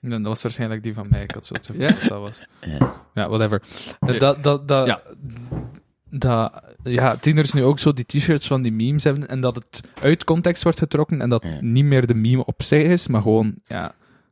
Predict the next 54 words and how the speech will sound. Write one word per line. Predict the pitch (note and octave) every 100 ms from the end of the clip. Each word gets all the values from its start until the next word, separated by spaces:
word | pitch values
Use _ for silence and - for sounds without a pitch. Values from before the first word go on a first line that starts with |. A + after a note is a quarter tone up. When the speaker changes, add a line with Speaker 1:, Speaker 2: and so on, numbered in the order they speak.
| _ -
Speaker 1:
de | -
afbeelding | A#2 A2+ A2+ A#2 A#2 A2 A2
ervan | G#2 G#2+ G2+
van, | G2+ G2
wow, | G2+ G#2+ G#2
cool, | - A2 G#2 G2+ - -
ik | A2+
ben | A2 G2+
mee | G2+ G2+
met | G2 F#2 - -
wat | G#2
er | G#2
gebeurt. | - - G#2 G2+ F#2
Speaker 3:
Ja, |
ja, | E2 C2 - -
ja. | C2 C#2+ B1+
Speaker 1:
Dus, | G2+ G2
eh, | G2 F#2+ _ _ _ _ _ _
dat | B2 A2
niet | A#2
meer | A#2+ G#2
als | G2+
meme | G#2+ A2
wordt | G#2+ G#2
gebruikt, | - G2 F#2+
niet | A2 A2
meer | G#2
als | G2+ -
template | G#2 G#2+ G2+ F#2 -
voor | G#2+ F2+ - - - -
van | - G#2
die | G2 F#2 E2+ - - - _ _ _ - - _ _
actua | B2+ - - G#2+ F#2+
of, | G2 A2+ G#2 -
of | - -
politieke | A2+ G#2 G2+ G2+ G2
Speaker 3:
Ja, | G2 G2
Speaker 1:
dingen. | G2+ A2+
Speaker 3:
ja, | F#2+
ik | E2
snap | A2 G#2
wat | G2
je | F2
bedoelt. | D2 C#2 E2+ B2
Ja, | B2+ D#3
misschien, | E3 E3 - G3
misschien | C#3+ D3 F#3+
gaat | D#3 B2
er | F#2
wel | E2 D#2
een | D2+
uitsprong | - E2+ D2 - C2 B1+
van | A#1+ A#1+
komen. | - -